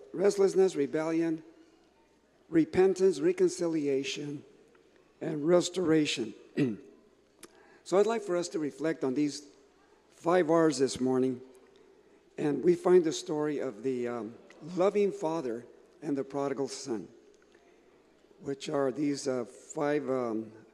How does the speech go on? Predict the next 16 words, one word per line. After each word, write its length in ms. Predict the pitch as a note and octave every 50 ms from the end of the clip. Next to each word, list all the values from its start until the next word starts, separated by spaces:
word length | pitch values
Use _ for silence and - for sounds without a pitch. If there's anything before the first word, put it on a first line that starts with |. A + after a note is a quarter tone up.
| _ -
R's. 460 | C#3 C#3 C3 A#2 G2 F#2 - - - - - _ _ _ _ _ _ _ _ _ _ _ _ _ _ _ _ _
So 320 | - - - E3+ E3+ D3+ -
I'm 140 | - G3 F#3
sure 200 | - G#3+ G#3+ G3+
most 300 | F#3+ F#3+ G#3+ G#3+ G#3 -
of 100 | F3 C#3
you 140 | C#3+ C3
have 100 | C3 B2
heard 200 | A2+ C#3+ D3 C#3
this 140 | C#3+ C#3 -
story 340 | - - - C#3+ C#3+ C3+ B2+ A2+ G2+ - - -
a 40 | B2+
number 300 | C3+ C#3 C3+ B2+ C3+ B2+
of 80 | B2+
times, 400 | - - B2 B2 A#2 A2 A2 -
but 160 | - D3 C3